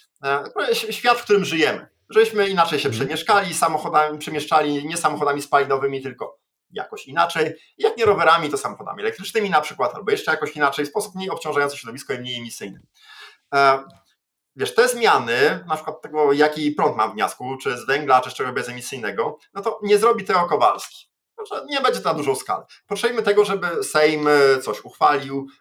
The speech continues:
Speaker 1: żeby Unia wprowadziła pewne zasady, gdzie indziej na świecie, żeby też coś z-, zrobiono. Tylko wiesz, te zmiany nie zrobią się same. Kiedy politycy tego typu zmiany zaczną wprowadzać? No kiedy wyborcy stwierdzą, że oni ich chcą, tak? Wiesz,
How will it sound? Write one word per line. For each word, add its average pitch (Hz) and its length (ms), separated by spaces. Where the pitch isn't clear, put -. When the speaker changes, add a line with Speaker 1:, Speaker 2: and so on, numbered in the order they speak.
Speaker 1:
żeby 113 480
Unia 156 340
wprowadziła 147 480
pewne 131 280
zasady, 127 420
gdzie 101 160
indziej 101 180
na 120 100
świecie, 156 300
żeby 139 180
też 139 140
coś 139 180
z-, 135 220
zrobiono. 127 600
Tylko - 180
wiesz, - 140
te 226 100
zmiany 202 280
nie 185 80
zrobią 170 220
się 170 120
same. 208 280
Kiedy 320 200
politycy 185 500
tego 151 180
typu 143 200
zmiany 139 260
zaczną 135 320
wprowadzać? - 640
No - 80
kiedy 277 180
wyborcy 214 340
stwierdzą, 185 300
że 151 100
oni 170 280
ich 208 120
chcą, 226 280
tak? 151 140
Wiesz, 214 160